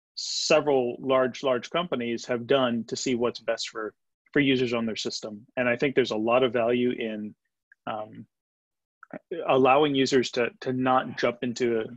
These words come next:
a, a different approach to typography and different fonts just, just when they're in Jenkins. So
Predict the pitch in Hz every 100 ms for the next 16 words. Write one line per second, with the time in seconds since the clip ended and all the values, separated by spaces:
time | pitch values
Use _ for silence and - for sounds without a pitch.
0 | - 135 - 131 127 - 120 117 - -
1 | 135 123 - - 123 - 123 120 - 123
2 | 120 160 - 110 - 110 110 - - 127
3 | - _ _ - 151 - 127 120 113 110
4 | 107 113 113 117 110 - 113